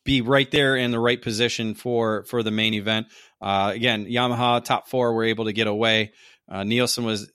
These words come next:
was, was, uh, locked into Tim Getch's bumper throughout the main event, uh, and made the pass on the final lap to, uh, secure the victory. It was actually his first win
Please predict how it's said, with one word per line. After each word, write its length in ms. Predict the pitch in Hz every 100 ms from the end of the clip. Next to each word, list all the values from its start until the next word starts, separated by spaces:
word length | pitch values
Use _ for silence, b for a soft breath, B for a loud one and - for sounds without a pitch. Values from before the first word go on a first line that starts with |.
| _
was, 280 | 113 107 113 - _
was, 240 | 107 98 104
uh, 180 | 101
locked 380 | 104 123 117 -
into 180 | 120 104
Tim 280 | - 123 113
Getch's 360 | 117 - 101
bumper 400 | 95 120 113 131 110
throughout 360 | 110 113 110
the 60 | 101
main 260 | 104 110
event, 460 | 104 107 120 127 - b b b -
uh, 400 | 101 101 98 98
and 260 | 107 101 104
made 200 | 107 101
the 60 |
pass 360 | - 104 104 -
on 120 | 104
the 60 | 92
final 360 | - 107 98
lap 260 | 101 104 -
to, 360 | - 101 98 98
uh, 160 | 95
secure 440 | 90 - - 110 101
the 120 | 92
victory. 460 | 92 113 127 120 117
It 440 | _ _ _ -
was 120 | 104
actually 420 | 131 139 - 139
his 200 | 123 113
first 440 | - 131 131 - -
win 560 | 117 120 123 120 117